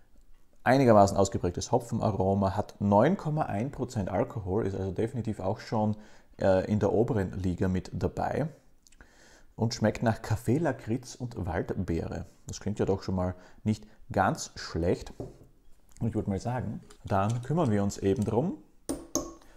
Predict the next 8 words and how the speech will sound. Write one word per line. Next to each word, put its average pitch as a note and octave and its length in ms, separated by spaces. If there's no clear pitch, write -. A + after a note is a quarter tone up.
dass A#2 140
das A#2 120
Propellerbier G2 760
möglichst F#2 340
schnell F2 260
einen F3+ 120
Abflug - 400
macht. - 320